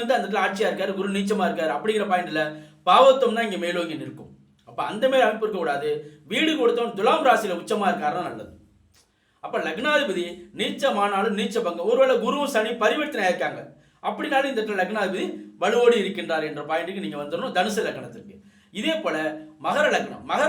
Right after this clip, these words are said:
லக்னத்திற்கு லக்னாதிபதி சனி எங்க நீச்சம் ஆவாரு? மேஷத்துல அவர் நீச்சம்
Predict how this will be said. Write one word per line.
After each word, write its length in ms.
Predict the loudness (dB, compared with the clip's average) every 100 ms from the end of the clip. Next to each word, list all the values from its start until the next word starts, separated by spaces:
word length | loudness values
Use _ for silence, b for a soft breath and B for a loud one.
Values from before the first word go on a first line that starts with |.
| 2
லக்னத்திற்கு 440 | 0 -2 -4 -4 -2
லக்னாதிபதி 420 | 0 0 0 -2 -4
சனி 160 | -4 -4
எங்க 140 | -2 -4
நீச்சம் 300 | -2 0 0
ஆவாரு? 340 | 0 0 -2 -4 -8 B B -2
மேஷத்துல 460 | 2 2 2 4 4
அவர் 180 | 2 -4
நீச்சம் 300 | -4 -4